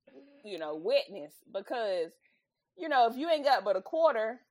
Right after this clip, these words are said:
you know what I'm saying? You gotta pee. But you really needed fifty cent worth of tissue.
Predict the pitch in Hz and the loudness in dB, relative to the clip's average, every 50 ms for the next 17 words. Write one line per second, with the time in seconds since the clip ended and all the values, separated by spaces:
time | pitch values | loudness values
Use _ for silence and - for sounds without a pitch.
0 | _ _ - - 311 311 302 320 - - 302 294 294 285 269 240 226 262 285 - | _ _ -10 -4 -2 -2 -2 -2 -2 -2 -2 -2 -2 -4 -6 -6 -8 -6 -4 -2
1 | 233 208 190 - - 320 285 302 285 262 240 226 226 254 - _ _ _ _ _ | 0 0 0 -2 -2 -4 -4 -4 -4 -6 -8 -10 -12 -16 -18 _ _ _ _ _
2 | _ _ _ _ _ _ _ _ _ _ _ _ _ _ _ _ _ _ - 196 | _ _ _ _ _ _ _ _ _ _ _ _ _ _ _ _ _ _ -6 -6
3 | 214 202 - 277 262 247 294 302 311 262 277 262 208 202 233 - 269 233 220 208 | -6 -4 -6 -8 -6 -4 -4 -4 -4 -4 -4 -4 -4 -4 -6 -6 -12 -12 -12 -14
4 | 240 - 302 240 220 220 226 226 226 226 - - 311 370 381 - - 247 240 233 | -10 -8 -6 -4 -2 -2 -2 -2 -2 -6 -10 -8 -8 -8 -8 -8 -10 -12 -12 -12
5 | 240 240 254 | -12 -14 -16